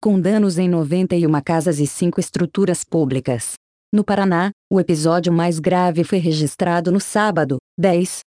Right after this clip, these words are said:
quando o município de São José dos Pinhais foi atingido por um tornado. Segundo o Sistema de Tecnologia e Monitoramento Ambiental do Paraná, o fenômeno alcançou ventos de até cento e oitenta quilômetros por hora e foi classificado como categoria F dois na escala Fujita.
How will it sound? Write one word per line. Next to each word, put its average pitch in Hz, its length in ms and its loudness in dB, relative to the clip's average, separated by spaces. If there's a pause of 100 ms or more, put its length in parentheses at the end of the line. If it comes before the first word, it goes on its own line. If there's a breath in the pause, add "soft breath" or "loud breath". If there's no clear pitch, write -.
quando 208 220 2
o 214 100 4
município 208 480 0
de 175 140 -2
São 190 260 -2
José 165 360 0
dos 180 180 0
Pinhais 180 460 0
foi 185 180 2
atingido 180 580 0
por 190 160 0
um 190 80 2
tornado. 143 600 0 (400)
Segundo 202 580 0
o 160 40 0
Sistema 185 500 0
de 175 100 0
Tecnologia 151 840 0
e - 20 0
Monitoramento 175 800 2
Ambiental 180 580 0
do 165 100 -2
Paraná, 196 460 0 (220)
o - 20 0
fenômeno 170 580 2
alcançou 190 480 -2
ventos 170 380 0
de 170 100 0
até 151 200 0
cento 180 360 -2
e 170 60 2
oitenta 165 400 -2
quilômetros 175 640 0
por 208 180 0
hora 190 220 2
e 190 60 0
foi 196 160 0
classificado 160 800 -2
como 175 240 0
categoria 220 640 0
F 160 260 0
dois 180 220 0
na 185 100 0
escala 170 400 -2
Fujita. 160 580 -2